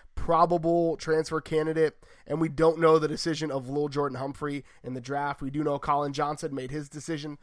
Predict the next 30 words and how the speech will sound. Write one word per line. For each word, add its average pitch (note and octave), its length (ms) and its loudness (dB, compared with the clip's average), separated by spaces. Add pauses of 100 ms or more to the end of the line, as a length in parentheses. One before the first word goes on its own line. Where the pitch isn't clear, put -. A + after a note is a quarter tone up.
(240)
to C#3+ 140 -10
come A#2+ 260 -10
back, F3+ 300 -2
and B2+ 140 -8
we A#2 80 -10
are A#2+ 140 -12
all A#2+ 220 -10
very, G3 340 4
very C3+ 220 -4
happy A#2 320 -10
about A#2 260 -10
that. A3 260 8 (500)
Defensively, G3 640 2
Texas E3+ 380 -2
has D3+ 280 -2
to D3+ 80 -8
re-, C3+ 220 -6 (160)
replace C#3+ 580 -8 (320)
seven, F#3+ 400 0
potentially D#3 520 -6
eight D#3+ 220 -4
or C#3+ 140 -4
nine D#3 380 0
guys, D#3 300 0
depending C#3 320 -6
on B2 80 -10
how B2 100 -10
you A#2+ 140 -10
count F#3 300 2
it, F#3 160 -2